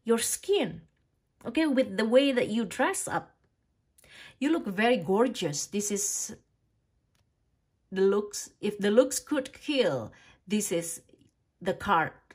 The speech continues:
that truly, uh, get other people attention very fast, okay? You just, um,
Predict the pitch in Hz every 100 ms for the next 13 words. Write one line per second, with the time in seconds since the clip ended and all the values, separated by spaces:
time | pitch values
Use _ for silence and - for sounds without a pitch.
0 | _ _ 180 170 - - - 196 170 139
1 | - - - - _ - 143 - - 165
2 | 208 180 - 175 170 170 175 160 151 -
3 | 294 285 - 180 165 196 302 269 214 123
4 | - - - 196 208 202 214 277 392 -
5 | - - - 277 233 240 233 - 190 190
6 | 190 196 190 202